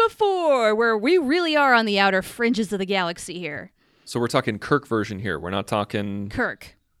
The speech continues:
Speaker 2: we're not talking T O S Pike. We're talking T O S Kirk.
Speaker 1: <laughs> Yeah, yeah, not T O S Pike. Maybe Disco Pike, but we'll get there.
Speaker 2: Yeah. So this is T O S Kirk, Spock, McCoy. Boom. First episode.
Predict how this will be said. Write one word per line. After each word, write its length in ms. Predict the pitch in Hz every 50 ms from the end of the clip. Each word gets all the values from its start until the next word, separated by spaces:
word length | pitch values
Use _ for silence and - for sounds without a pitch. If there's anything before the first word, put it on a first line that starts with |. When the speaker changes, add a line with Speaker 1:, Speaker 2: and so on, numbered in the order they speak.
| _ _ -
Speaker 2:
we're 140 | 113 113
not 260 | 110 113 120 107 90 -
talking 300 | - 110 107 - 110 104
T 180 | - - 120 113
O 80 | 107 107
S 160 | 107 107 -
Pike. 400 | - - - 104 87 78 - -
We're 60 | 90
talking 300 | - - 92 - 95 90
T 140 | - - 95
O 80 | 90
S 160 | 92 - - -
Kirk. 280 | - - - - - -
Speaker 1:
<laughs> 20 |
Yeah, 280 | - 269 269 214 214 - - - _
yeah, 180 | - 214 196 180
not 180 | 180 226 285 -
T 200 | - 349 349 349
O 80 | 320
S 180 | 294 262 - -
Pike. 240 | - - 185 190 -
Maybe 220 | 277 370 415 392
Disco 400 | 311 349 339 - - - 247 208
Pike, 400 | - - 214 185 175 180 - -
but 140 | - 202 -
we'll 120 | 220 226
get 220 | 226 226 196 175 -
there. 240 | 156 - - - _ _ _ _ _ _ _ _ _
Speaker 2:
Yeah. 200 | 107 101 - - _ - _ _ _
So 160 | - - 123
this 220 | 113 127 156 - -
is 120 | 117 104
T 240 | - - - 175 180
O 100 | 165 147
S 280 | 139 127 131 - - - _
Kirk, 400 | - - 113 98 90 - - - _ _ _ _ _
Spock, 420 | _ - - - 117 107 101 - -
McCoy. 560 | - 101 - - 110 101 98 92 87 95 - - _ _ _ _ _ _ _ -
Boom. 400 | - 95 113 107 104 98 98 95
First 400 | - - - 120 117 110 - -
episode. 680 | 101 - 104 - - - 95 92 85 90 90 - -